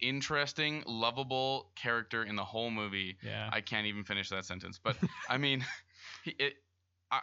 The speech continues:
Speaker 1: the, the idea of having an animal in space is really interesting.
Speaker 2: Yeah.
Speaker 1: Um,
Speaker 2: Maybe,
Speaker 1: because
Speaker 2: maybe it
Speaker 1: people
Speaker 2: was
Speaker 1: would get really stir crazy,
Speaker 2: Mm.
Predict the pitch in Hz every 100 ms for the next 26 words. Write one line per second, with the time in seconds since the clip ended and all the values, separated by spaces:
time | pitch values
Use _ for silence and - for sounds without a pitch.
0 | 135 151 151 139 156 160 151 131 180 160
1 | 101 95 - _ _ _ _ _ - 123
2 | 113 - 131 131 120 113 117 117 107 104
3 | 101 - 107 101 101 104 113 110 101 101
4 | 107 92 - 90 92 95 _ - 202 139
5 | 107 - 110 107 104 104 104 - _ _
6 | _ 104 117 123 151 120 117 110 - 135
7 | 143 127 147 131 120 107 120 - 110 113
8 | 110 104 - 131 127 - 101 95 95 95
9 | 90 92 _ _ _ - 143 131